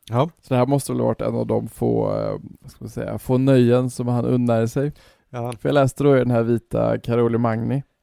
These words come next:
Speaker 2: att när det kom till mat och dryck var han väldigt måttfull.
Speaker 1: Mhm.
Speaker 2: In, eh, cibo et potu temperans. Men i dryck var han ännu mer måttfull.
Speaker 1: Jaha.
Speaker 2: Sed in potu temperantior.
Speaker 1: Okej.
Speaker 2: Och om jag har översatt det här rätt,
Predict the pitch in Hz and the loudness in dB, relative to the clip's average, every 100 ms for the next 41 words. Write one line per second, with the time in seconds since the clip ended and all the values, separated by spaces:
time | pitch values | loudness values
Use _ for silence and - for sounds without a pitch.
0 | _ 131 110 - 123 113 - - 123 123 | _ -10 -10 -8 -4 -4 -4 -4 -2 2
1 | 123 120 127 127 139 - - - - _ | 0 0 -4 -4 -4 -6 -16 -20 -20 _
2 | _ - 113 120 123 123 113 - 123 131 | _ -12 -8 -6 -6 -6 -8 -8 -8 -8
3 | - - 120 127 113 98 123 190 95 - | -16 -6 -4 -4 -8 -10 -10 -10 -14 -18
4 | _ - - _ _ 123 120 117 117 117 | _ -20 -20 _ _ -2 0 0 0 -2
5 | - 139 127 120 131 135 123 - - 139 | -4 0 0 2 2 2 -4 -6 -4 -4
6 | - 135 135 - 131 127 151 120 123 151 | -2 0 0 0 -4 -2 0 0 0 -2
7 | - - _ _ _ - 131 156 160 123 | -8 -18 _ _ _ -8 0 2 2 -2
8 | - 117 123 170 - - 110 - - 165 | -6 -2 -2 -2 -6 -4 -4 -4 -4 -2
9 | 147 180 143 135 - 113 156 - 98 170 | -2 -4 -4 -6 -6 -10 -10 -12 -10 -10
10 | - _ - - 117 117 127 123 139 117 | -12 _ -18 -6 -4 -2 -4 -2 -4 -4
11 | - 110 - 113 107 127 151 151 110 - | -6 -6 -6 -6 -2 0 2 0 -2 -4
12 | 139 165 135 107 - - - - - 143 | 2 4 4 2 -8 -14 -14 -14 -14 -16
13 | - 165 - - - - 127 135 147 139 | -16 -20 -20 -14 -6 0 4 4 6 4
14 | 123 123 - 120 117 127 - | 2 -2 0 0 2 0 -4